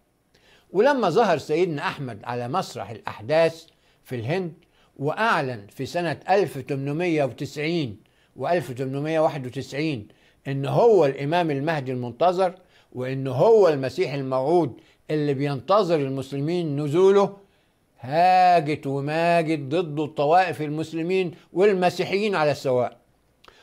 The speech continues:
وأطلقوا ألسنتهم وأقلامهم بالتطاول عليه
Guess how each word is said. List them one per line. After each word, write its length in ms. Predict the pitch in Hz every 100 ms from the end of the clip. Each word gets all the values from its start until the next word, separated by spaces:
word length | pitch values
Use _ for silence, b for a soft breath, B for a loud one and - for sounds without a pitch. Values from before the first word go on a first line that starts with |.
| b
وأطلقوا 720 | 175 202 185 180 185 - 170
ألسنتهم 640 | 165 - 180 170 220 214 175
وأقلامهم 680 | 156 147 160 208 202 170 151
بالتطاول 640 | 151 156 135 185 190 170
عليه 460 | 143 147 180 160 151